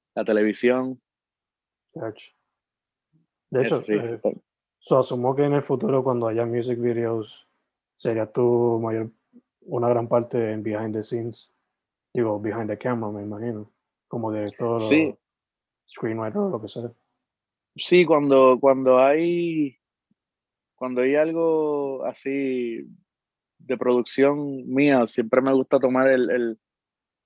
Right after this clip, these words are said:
Speaker 1: este, el bando,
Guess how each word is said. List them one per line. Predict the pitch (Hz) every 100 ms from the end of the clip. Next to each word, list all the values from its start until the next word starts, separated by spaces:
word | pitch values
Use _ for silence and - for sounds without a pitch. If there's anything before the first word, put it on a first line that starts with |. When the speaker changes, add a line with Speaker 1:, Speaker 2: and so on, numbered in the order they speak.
| -
Speaker 1:
este, | 123 _ - 107 101 101 - - - _ _ -
el | 110
bando, | 101 117 135 120 107 107 104